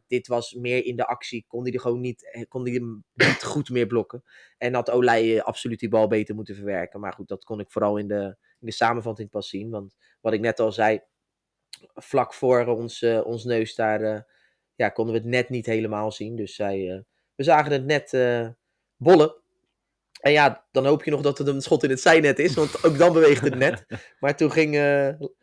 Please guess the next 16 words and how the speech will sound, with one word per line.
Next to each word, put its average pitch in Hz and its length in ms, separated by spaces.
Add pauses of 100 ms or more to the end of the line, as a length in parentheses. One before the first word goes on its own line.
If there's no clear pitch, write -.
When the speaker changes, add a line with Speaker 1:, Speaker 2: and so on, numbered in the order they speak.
(120)
Speaker 1:
laat 147 280
de 151 60
zon 156 180
in 156 60
je 151 80
hart 147 240
op 143 180
en 139 80
toen 143 120
wisten 147 200
we 147 60
hoe 151 100
laat 135 80
het 117 100
was. 117 340
Speaker 2:
Ja. 107 320